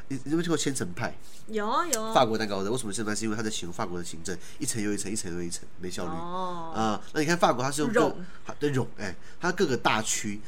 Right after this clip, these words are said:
Speaker 1: 你有没有看各个大区，基本上它的形状大小其实差不多。
Speaker 2: 嘿。
Speaker 1: 你知道这是谁发明的吗？
Speaker 2: 谁？
Speaker 1: 谁，谁，谁画出来的？拿破仑。那它这个逻辑就是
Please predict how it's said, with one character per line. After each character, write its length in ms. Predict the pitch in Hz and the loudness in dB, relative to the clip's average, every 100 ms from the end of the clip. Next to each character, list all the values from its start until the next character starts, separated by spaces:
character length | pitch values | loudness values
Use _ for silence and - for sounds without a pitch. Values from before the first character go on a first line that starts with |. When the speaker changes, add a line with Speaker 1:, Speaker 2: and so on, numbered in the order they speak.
| - | -2
Speaker 1:
你 80 | 156 | 0
有 0 | |
没 60 | |
有 60 | 170 | 2
看 120 | 143 | 2
各 120 | 135 165 | 2 2
个 80 | |
大 200 | 113 117 | 2 2
区， 180 | 120 120 | 2 -2
基 80 | 120 | -2
本 80 | 104 | -2
上 80 | 117 | -2
它 80 | |
的 60 | 107 | -2
形 260 | - 92 95 | -2 -2 -2
状 160 | 104 | -2
大 140 | 98 110 | 0 0
小 100 | 117 | 0
其 80 | - | -4
实 180 | 85 - | -2 -2
差 180 | - 110 | -2 -2
不 140 | - | -2
多。 240 | - 120 131 - | -4 -4 -4 -6
Speaker 2:
嘿。 240 | 240 190 170 196 - | -4 -4 -4 -6 -4
Speaker 1:
你 60 | 107 | 0
知 60 | |
道 80 | 127 | 0
这 60 | 135 | 0
是 80 | 127 | -2
谁 200 | 107 98 | -2 0
发 140 | 101 | -2
明 160 | 82 - | -2 -4
的 60 | |
吗？ 140 | 50 - - | -6 -6 -6
Speaker 2:
谁？ 180 | - 190 | -4 -2
Speaker 1:
谁， 160 | 127 | 0
谁， 200 | 120 127 | 2 2
谁 140 | 123 127 | 2 0
画 160 | 135 | 0
出 120 | 113 | 0
来 80 | 82 | -2
的？ 80 | 82 - - | -4 -6 -4
拿 120 | 95 | -4
破 180 | - 90 | -4 -4
仑。 160 | 53 - - - - - | -4 -6 -6 -6 -6 -4
那 60 | 180 | 0
它 60 | 202 | 2
这 80 | |
个 80 | 175 | 2
逻 160 | 110 110 | 2 0
辑 100 | 104 | 0
就 80 | 113 | -2
是 220 | 110 | 0